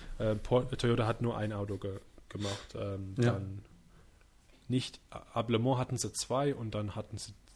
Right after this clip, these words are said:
Speaker 1: ein Auto in Sao Paulo und so. Ähm, ja, und das, der, die, die andere Nachricht, äh, wäre, ähm, noch nicht bestätigte,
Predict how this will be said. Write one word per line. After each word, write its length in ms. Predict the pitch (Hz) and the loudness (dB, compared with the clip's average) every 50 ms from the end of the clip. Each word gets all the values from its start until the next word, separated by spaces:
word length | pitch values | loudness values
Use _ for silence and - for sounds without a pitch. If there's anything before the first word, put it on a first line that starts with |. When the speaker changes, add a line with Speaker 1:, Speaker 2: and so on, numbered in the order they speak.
| - - - | -20 -10 -8
Speaker 1:
ein 160 | 104 104 104 | -8 -6 -6
Auto 260 | 110 110 101 101 104 | -6 -6 -6 -4 -4
in 160 | 104 104 101 | -4 -4 -6
Sao 140 | - - 98 | -6 -6 -8
Paulo 380 | - - - 104 104 104 101 110 | -8 -6 -6 -6 -4 -4 -6 -6
und 140 | 107 104 101 | -8 -10 -10
so. 160 | - 107 98 - - - - - - - - - - - - | -8 -10 -12 -12 -14 -16 -16 -16 -16 -16 -16 -16 -18 -10 0
Ähm, 420 | - 120 123 120 123 131 127 123 107 - | 6 6 8 8 8 4 2 0 -2 0
ja, 300 | - 139 185 165 107 98 - | 6 10 10 10 10 6 2
und 140 | - 135 123 | 0 4 4
das, 240 | 135 - - - - | 4 4 4 0 -6
der, 280 | - 131 131 131 131 135 | -4 0 0 0 0 0
die, 200 | 127 123 131 123 117 - - | -2 -2 -4 -4 -4 -4 -6
die 100 | 123 110 | -4 -4
andere 340 | 113 110 117 151 156 170 170 | -2 0 2 4 6 6 6
Nachricht, 600 | 165 165 170 160 - - 180 170 - - - - | 4 2 0 -2 -2 -2 -2 -2 -2 -2 -2 0
äh, 240 | 139 139 139 127 127 | 2 2 2 4 4
wäre, 480 | 131 131 147 156 156 175 180 190 208 - - - - - - - - - - - | 4 4 4 2 2 2 0 0 0 -4 -8 -18 -18 -18 -20 -20 -20 -20 -18 0
ähm, 460 | - 131 127 131 131 131 127 127 131 - - - | 4 8 8 8 8 6 4 2 0 -2 -8 -10
noch 300 | - 135 127 143 139 - | -6 -2 0 0 0 2
nicht 220 | - 151 156 156 156 | 0 0 0 2 -2
bestätigte, 1120 | - - - - 135 131 139 - 156 156 - - - 143 135 135 135 135 135 135 131 131 | -4 -4 0 2 2 2 4 4 0 0 0 0 2 4 4 6 4 4 4 4 4 2